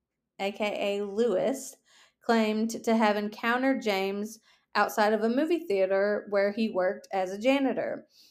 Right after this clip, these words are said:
He offered James five dollars to move chairs in the theater, and James accepted. Um, inside the theater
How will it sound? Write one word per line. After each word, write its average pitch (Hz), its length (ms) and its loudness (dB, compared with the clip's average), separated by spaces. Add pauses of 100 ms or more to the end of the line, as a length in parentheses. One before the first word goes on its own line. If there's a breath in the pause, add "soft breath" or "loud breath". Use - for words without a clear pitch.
(180 soft breath)
He 240 260 0
offered 220 460 0
James 208 400 0
five 214 320 2
dollars 214 400 2
to - 140 -12
move 214 220 -4
chairs 190 360 -2
in 208 160 -4
the 233 100 -4
theater, 190 560 -2 (280 loud breath)
and 196 280 -2
James 190 340 -2
accepted. 220 760 0 (540 loud breath)
Um, 190 600 -2 (1300)
inside 226 640 2
the 185 80 -6
theater 185 800 -2